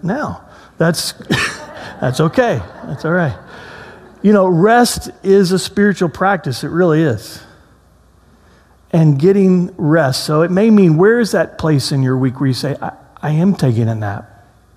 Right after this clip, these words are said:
I, I am gonna rest. I'm gonna let my body rest." Where does that take place?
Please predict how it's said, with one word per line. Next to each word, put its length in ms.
I, 100
I 140
am 160
gonna 220
rest. 540
I'm 100
gonna 180
let 320
my 160
body 540
rest." 600
Where 140
does 160
that 200
take 280
place? 500